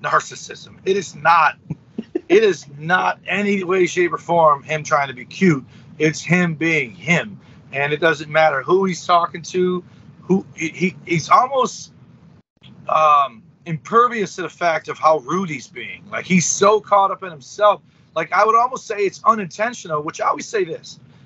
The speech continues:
Like, you know, I'm sure in New Jersey it's no different than here. One of the biggest peeves I have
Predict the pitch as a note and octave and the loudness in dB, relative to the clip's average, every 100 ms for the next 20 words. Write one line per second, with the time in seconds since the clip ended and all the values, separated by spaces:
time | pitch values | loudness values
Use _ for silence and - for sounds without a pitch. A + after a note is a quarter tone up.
0 | - D#3 F3 C4 B3 G3 F3 _ - _ | -12 -12 -8 2 4 4 -2 _ -20 _
1 | - G3+ G3+ - A#3 G#3+ G#3 E3+ G#3 F#3+ | 2 2 2 -2 0 0 -2 -2 0 0
2 | C#3+ C#3+ E3 E3+ F3+ E3 E3+ D#3 D3 D3+ | 0 -12 -8 -6 -4 -6 -8 -8 -2 2
3 | B2 G#2 - - - - - _ _ _ | 2 0 -8 -20 -20 -20 -20 _ _ _
4 | _ _ - G#3+ A3+ E3 B3 A3 - - | _ _ 0 4 4 4 0 -2 -4 -2
5 | G#3 F#3 D3 D3 B2 B2+ A2 G#2 | 2 2 4 4 4 0 0 -4